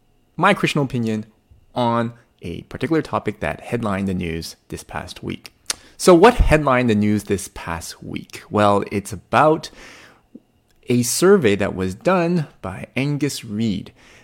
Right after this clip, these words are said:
Um, Angus Reid Institute is a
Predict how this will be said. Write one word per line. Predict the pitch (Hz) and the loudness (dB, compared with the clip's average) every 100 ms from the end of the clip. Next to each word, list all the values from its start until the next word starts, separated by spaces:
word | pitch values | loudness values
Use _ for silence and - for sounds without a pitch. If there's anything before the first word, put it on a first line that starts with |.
| _ | _
Um, | - 92 90 90 - - | -6 -4 -2 -4 -8 -6
Angus | 98 104 - | -2 -2 -2
Reid | 113 117 120 117 | -2 -2 -2 -4
Institute | 113 117 131 139 127 - | -4 -4 0 0 0 -4
is | 104 101 98 92 - | -4 -2 -2 -4 -8
a | 90 90 90 80 | -8 -8 -8 -10